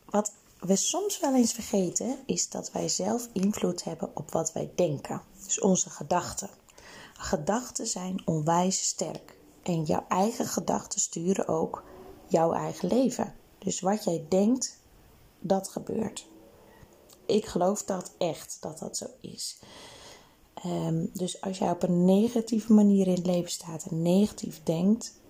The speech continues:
zul je ook zelf de focus leggen op negatieve dingen in je leven. En zal je er alleen maar meer van krijgen, want je ziet ze ook met name. Je ziet de mooie dingen vaak niet meer. Om die reden is het dus belangrijk om heel bewust met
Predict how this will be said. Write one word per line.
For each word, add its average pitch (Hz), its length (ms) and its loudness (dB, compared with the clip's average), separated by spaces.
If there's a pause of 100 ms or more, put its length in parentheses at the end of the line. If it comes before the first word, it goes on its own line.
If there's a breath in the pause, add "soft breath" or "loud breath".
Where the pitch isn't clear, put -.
(160)
zul 190 240 -2
je 180 160 0
ook - 180 -4
zelf 180 340 -6
de 180 100 -18
focus 185 520 -6
leggen - 260 -10
op - 100 -10
negatieve 165 800 -6
dingen 165 320 -2 (120)
in 320 200 6
je 165 100 4
leven. 147 400 -2 (200)
En 202 140 4
zal 202 120 0
je 196 100 -2
er 185 120 2
alleen 196 220 6
maar 175 160 6
meer 233 260 6
van 156 160 -4
krijgen, - 440 -10
want 185 260 0 (380 loud breath)
je 190 120 4
ziet 214 260 0
ze - 160 -6
ook 147 160 -10
met - 140 -6
name. - 340 -4
Je 175 100 4
ziet 214 380 -4
de 180 80 -2
mooie 175 320 0
dingen 202 260 6
vaak - 300 -6
niet 151 140 -4
meer. - 260 -2 (1700 loud breath)
Om 196 160 4
die 247 160 6
reden 208 280 4
is 180 80 -6
het 185 80 -6
dus 180 100 -10
belangrijk 202 540 2
om 196 120 4
heel 220 340 4
bewust 202 640 2
met 185 400 2